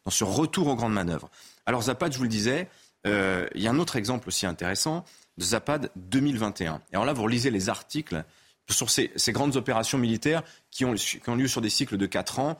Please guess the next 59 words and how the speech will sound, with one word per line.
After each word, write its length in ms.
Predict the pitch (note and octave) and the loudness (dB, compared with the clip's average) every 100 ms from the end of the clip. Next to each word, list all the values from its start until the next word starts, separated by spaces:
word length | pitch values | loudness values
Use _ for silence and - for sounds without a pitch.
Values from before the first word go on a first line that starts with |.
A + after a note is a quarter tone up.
| - - | -12 -6
Zapad, 400 | F#2 G#2 B2+ A#2+ | -4 -2 -2 -2
ça 80 | F2+ | -2
veut 80 | |
dire 120 | F2 F2 | -2 0
ouest 300 | A2 A#2 - | 0 -2 -2
en 120 | F2+ | -2
russe. 260 | A#2 D3 | 0 -2
Vous 140 | - E2+ | -4 -4
avez 120 | F2 | -2
Vostok, 580 | E2+ G#2 - C#3+ E3 - | -2 -4 -2 -4 -4 -10
opération 460 | - F2 E2 - - | -6 -4 -4 -4 -4
est, 320 | A2+ C#3 - | -4 -4 -2
centre, 420 | A#2+ D3+ G3 - - | -2 -2 -4 -10 -12
centre, 380 | - A2+ D3 - | -6 -4 -4 -6
et 100 | G2 | -4
Kafkaz, 580 | F#2 F#2 - - F3 F#3 - _ _ | -2 -4 -4 -2 -2 -4 -10 _ _
Caucase. 480 | - F#2+ G#2+ E3 F#3 - - - _ | -6 -2 0 0 -2 -8 -20 -20 _
L'opération 520 | B2 D3+ E3+ C#3+ D#3+ | -2 0 2 0 0
Zapad 340 | C3+ C#3 D#3+ B2 | 0 0 -2 0
deux 100 | B2 | 2
mille 160 | C3+ | 2
vingt 220 | A#2 A2 G#2+ | 2 0 0
et 60 | |
un, 240 | G#2+ D#3+ G#3 - _ _ | 0 0 -4 -12 _ _
quand 80 | A2+ | 0
vous 100 | C3+ | 2
relisez 240 | E3 F3 | 2 2
les 120 | F3+ C#3+ | 2 2
articles 240 | C#3 D#3 | 0 0
de 60 | C3+ | 2
l'époque, 420 | C3 E3+ F#3+ - | 2 2 0 0
je 140 | - | -2
vous 140 | B2+ D#3 | 2 2
lis 120 | G#3+ | 2
ce 100 | - | 2
que 60 | D3 | 0
disait 400 | C3+ C#3+ F#3+ - | 0 2 0 0
le 60 | G#2+ | -2
journal 220 | B2+ C3 | 0 2
Le 140 | C3 | 2
Monde 380 | C#3 E3 F#3+ E2+ - - | 2 2 0 -2 -4 -4
le 100 | G#2 | -2
dix 180 | B2+ | 0
septembre 540 | G3 D#3 - D3+ D#3+ - | 0 -2 -2 -2 -2 -4
deux 160 | G2 C3+ | 0 2
mille 200 | C#3+ A#2 | 4 2
vingt 200 | A#2 A#2+ | 0 0
et 60 | |
un. 200 | A#2+ E3+ - _ _ - | 0 -2 -6 _ _ -6
On 220 | G2+ A2+ | 0 2
est, 320 | C#3 F3+ - - | 4 2 0 -2
euh, 140 | F#2+ | -2
cinq 380 | - - D3 - | 0 0 0 0
mois 220 | D#3+ F#3+ | 0 0
avant 280 | - G#2+ C3+ | 0 -2 0
l'invasion 380 | B2 G#2+ G#2+ C#3+ | 0 0 0 0
de 100 | A2+ | 0
l'Ukraine, 380 | G#2+ - D#2 | 0 -2 -8
hein. 120 | D#2+ | -6